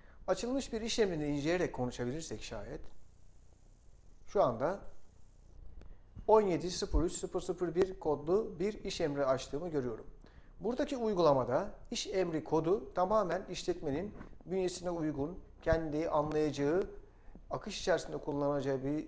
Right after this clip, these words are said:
bileceği bir kod dilidir. İşletmeler bu uygulamada akış parametrelerinde yer alan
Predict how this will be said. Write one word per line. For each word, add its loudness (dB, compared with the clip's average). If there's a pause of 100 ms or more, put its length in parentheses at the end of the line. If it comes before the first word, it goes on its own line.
bileceği 0
bir -2
kod 4 (260)
dilidir. 4 (380)
İşletmeler 0
bu 4 (360)
uygulamada 2 (880)
akış -2
parametrelerinde 2
yer 4
alan 2